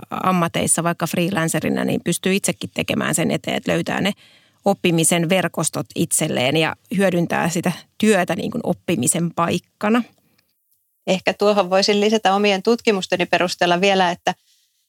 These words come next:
Speaker 2: ihan samoihin olen päätynyt, mitä Vilma äsken kerroit tuossa, että, että tota, nimenomaan tällaiset niin sanotut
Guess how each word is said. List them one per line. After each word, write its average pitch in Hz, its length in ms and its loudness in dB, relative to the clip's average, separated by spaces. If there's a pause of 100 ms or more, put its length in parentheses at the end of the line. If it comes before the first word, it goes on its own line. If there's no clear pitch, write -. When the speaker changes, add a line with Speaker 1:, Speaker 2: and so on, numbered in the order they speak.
(180)
Speaker 2:
ihan 190 200 0
samoihin 185 600 0 (260)
olen 175 320 2
päätynyt, 185 560 0
mitä 170 300 -2 (300)
Vilma 175 260 -2
äsken 175 400 -2 (240)
kerroit 196 540 2
tuossa, 170 400 0
että, - 200 -8 (760)
että 175 280 -4
tota, 170 340 0 (360)
nimenomaan 185 460 0
tällaiset 180 480 0
niin 208 220 4
sanotut 180 360 -2